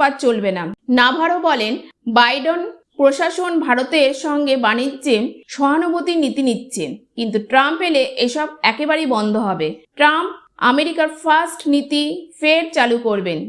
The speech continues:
যাতে ভারতের ব্যবসা কার্যত ধাক্কা খাবে। ভারতের তরফে এখনো কোনো প্রতিক্রিয়া মেলেনি, তবে এই হুঁশিয়ারি মোদি সরকারের কানে নিশ্চয়ই পৌঁছেছে। বন্ধুরা, ট্রাম্প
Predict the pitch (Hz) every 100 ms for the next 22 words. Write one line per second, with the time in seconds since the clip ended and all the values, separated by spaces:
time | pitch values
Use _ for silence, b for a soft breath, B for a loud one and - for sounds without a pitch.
0 | - - 214 214 220 226 277 320 302 240
1 | 240 - 294 240 202 202 233 240 226 220
2 | 277 269 262 143 202 - _ 233 226 277
3 | 311 370 370 294 302 330 - - 240 320
4 | 339 330 302 302 247 240 277 - 294 262
5 | 214 190 180 165 - b b - 208 220
6 | 214 226 254 330 320 330 294 247 262 269
7 | 233 240 240 247 226 214 214 220 - 311
8 | 330 277 214 214 196 - 156 185 _ 247
9 | 247 277 330 330 339 - b b - 277
10 | 302